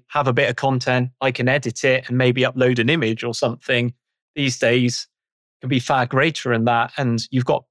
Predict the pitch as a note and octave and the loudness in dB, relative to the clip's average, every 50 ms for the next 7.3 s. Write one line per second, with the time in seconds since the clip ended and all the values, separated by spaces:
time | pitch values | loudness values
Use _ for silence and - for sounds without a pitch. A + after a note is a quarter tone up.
0 | - - E3 C#3+ C3 - A#2 B2 - - - C3+ C#3 D3 C#3+ C3 B2 A#2+ A#2+ - | -4 0 0 0 0 -2 -6 -8 -8 -4 -2 0 2 2 4 4 2 2 0 -2
1 | - - C#3+ C3+ C3 B2 B2 B2+ _ _ _ - - D#3 C#3 C3 - - C3+ B2+ | -6 -2 0 2 2 2 2 -2 _ _ _ -6 -2 -2 -2 -2 -2 -2 0 0
2 | B2 - - D#3 D3+ D3 D3 D3+ D3+ D3 C3 C3 C#3 A#2+ - - - _ _ - | 0 0 2 2 4 4 4 4 4 4 2 2 2 0 -2 -6 -16 _ _ -6
3 | A#2+ B2 C3 C3+ B2+ - A#2+ A#2+ - B2+ A#2+ - - F3 - - - - - - | -2 0 0 0 -2 -4 -6 -4 -2 -4 -2 -2 -2 -4 -4 -4 -8 -10 -4 0
4 | E3 D#3+ D#3 D#3 - - - - - - _ _ _ - C#3 C3+ C3+ C3 C3 C3+ | 0 0 0 0 -4 -8 -12 -12 -12 -14 _ _ _ -6 -2 0 0 0 2 2
5 | C3+ B2+ B2 - - C#3+ C#3+ - C#3 C3+ C3 - _ _ _ _ _ _ - - | 0 0 0 0 0 -2 -2 -2 -2 -2 -2 -4 _ _ _ _ _ _ -8 -8
6 | - B2 - - - D3+ C#3 C3+ - D3 C#3 D3 C#3 B2+ B2+ - - - - - | -8 -8 -6 -2 0 0 0 0 0 -2 -2 -2 -2 -2 0 -2 -2 -4 -2 2
7 | D#3 C#3 C#3+ C#3+ C#3 C#3 | 2 4 4 4 2 0